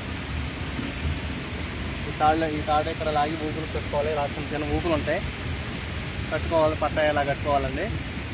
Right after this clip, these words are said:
నాలుగు పక్కల కట్టేసిన తర్వాత చూపిస్తాను. అయితే అయిపోయిందండి, ఎలా వచ్చిందో చూడండి. ఇదిగోండి, కొద్ది ఫాస్ట్ ఫాస్ట్గా కట్టేశాను, అందుకే కొద్ది ముడతలు వచ్చినాయి, లేకపోతే ఇంకా నీట్గా వచ్చిద్దండి.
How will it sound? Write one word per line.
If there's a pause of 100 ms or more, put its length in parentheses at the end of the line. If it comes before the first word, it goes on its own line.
(680)
నాలుగు
పక్కల
కట్టేసిన
తర్వాత (140)
చూపిస్తాను. (420)
అయితే
అయిపోయిందండి, (360)
ఎలా
వచ్చిందో
చూడండి. (1400)
ఇదిగోండి, (1200)
కొద్ది
ఫాస్ట్
ఫాస్ట్గా
కట్టేశాను, (300)
అందుకే
కొద్ది
ముడతలు
వచ్చినాయి,
లేకపోతే
ఇంకా
నీట్గా
వచ్చిద్దండి.